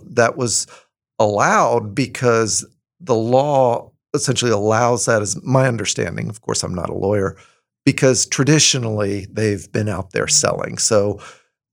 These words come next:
you, if you wanted to go out in front of the federal building at Broad and Meeting Streets and sell T-shirts, you would get arrested,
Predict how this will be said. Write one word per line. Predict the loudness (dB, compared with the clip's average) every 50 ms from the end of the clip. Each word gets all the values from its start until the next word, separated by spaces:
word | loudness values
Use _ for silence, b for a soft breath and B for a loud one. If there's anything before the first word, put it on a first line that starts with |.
| _ _
you, | 0 0 0 2 2
if | 0 2 4
you | 2 2
wanted | 4 2 2 4 2 0 0 -2 -2
to | 0 0 0 0
go | 0 2 4 4 4 2 0 0 0
out | 0 2 2 2 0 -2 -6
in | -10
front | -6 -2 0 0 0 -2 -4
of | -4
the | -2 -2 -2 -2
federal | -4 0 2 2 4 4 4 2 2 0 -2
building | -2 0 0 0 0 -2 -4 -4 -4
at | -6 -6 0
Broad | 2 2 2 4 2 0
and | -2 -4
Meeting | -4 -4 -2 -2 -4 -4 -4
Streets | -6 -4 -4 -4 -6 -6 -6 -6 -6
and | -4 -2 0 0
sell | 2 2 2 0
T-shirts, | -2 -4 -4 -2 0 2 2 0 0 -2 -4 -2 -2 -2 0
you | 2 0 0
would | 0 -2 -4 -4
get | -2 -2 -2 -2 -2 -2
arrested, | 0 2 2 2 2 0 -2 -4 -8 -14 -16